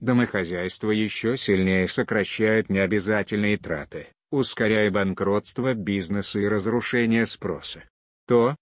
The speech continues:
что начиналось как отраслевое сжатие, перерастает в широкую рецессию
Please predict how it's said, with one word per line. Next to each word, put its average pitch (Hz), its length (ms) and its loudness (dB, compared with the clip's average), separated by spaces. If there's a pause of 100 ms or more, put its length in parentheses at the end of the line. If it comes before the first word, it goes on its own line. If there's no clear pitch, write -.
(140)
что - 240 0
начиналось 123 640 0
как 98 240 0
отраслевое 98 680 0
сжатие, 104 640 -4 (180)
перерастает 120 840 2
в - 60 -12
широкую 110 540 0
рецессию 92 760 -4